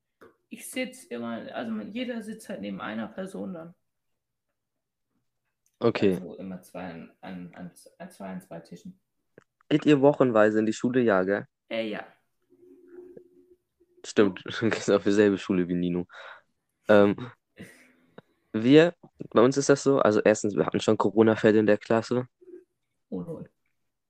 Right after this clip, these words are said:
Speaker 2: Aber ich glaub, so drei Stück oder so. Und beim
Speaker 1: Was?
Speaker 2: ersten Mal wurden wir nicht mal informiert. Einfach
Speaker 1: Was?
Speaker 2: über-
Speaker 1: Ihr hattet drei Stück?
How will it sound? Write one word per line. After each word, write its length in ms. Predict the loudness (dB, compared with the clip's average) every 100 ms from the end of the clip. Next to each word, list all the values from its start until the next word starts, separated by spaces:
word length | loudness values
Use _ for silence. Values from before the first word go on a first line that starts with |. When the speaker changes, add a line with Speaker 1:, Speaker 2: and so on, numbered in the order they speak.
| _ -8 0
Speaker 2:
Aber 460 | 2 4 2 -2 _ -14
ich 120 | 0
glaub, 160 | 0 2
so 100 | 0
drei 440 | 0 2 4 4 0 -18
Stück 360 | -6 2 2 4
oder 200 | 4 4
so. 260 | 2 0 -4 _ -2
Und 80 | 2
beim 80 | 6
Speaker 1:
Was? 60 |
Speaker 2:
ersten 280 | 6 4 2
Mal 160 | 4 8
wurden 260 | 8 8
wir 60 | 6
nicht 180 | 4 4
mal 120 | 4
informiert. 640 | 4 2 2 2 0 0 -4 _ _ _ _ _ _ 0
Einfach 260 | 2 2
Speaker 1:
Was? 200 | 0 -4 -14 -2
Speaker 2:
über- 200 | -2 -2
Speaker 1:
Ihr 80 | -6
hattet 260 | -10 -10 -12
drei 360 | -8 -4 -4
Stück? 500 | -6 -8 -6 -6 -10